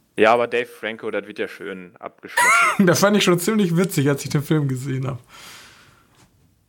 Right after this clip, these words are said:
Speaker 2: Hab ich mir schon gesagt, einer, einer freut sich bestimmt jetzt.
Speaker 1: Ja, ist ja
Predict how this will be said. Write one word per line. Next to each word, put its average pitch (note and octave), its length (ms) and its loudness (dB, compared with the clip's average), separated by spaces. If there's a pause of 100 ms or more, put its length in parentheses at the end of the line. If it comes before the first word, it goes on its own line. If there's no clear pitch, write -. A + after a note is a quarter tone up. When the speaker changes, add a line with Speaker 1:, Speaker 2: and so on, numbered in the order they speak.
(260)
Speaker 2:
Hab - 80 -6
ich E3 160 2
mir G#3 80 4
schon G3+ 180 2
gesagt, E3 320 4
einer, G3+ 380 4
einer A#3+ 260 6
freut E3+ 340 4
sich C3 180 0
bestimmt C3 460 -2
jetzt. C#3 240 -10 (2250)
Speaker 1:
Ja, E3+ 380 0
ist - 200 0
ja A2 300 4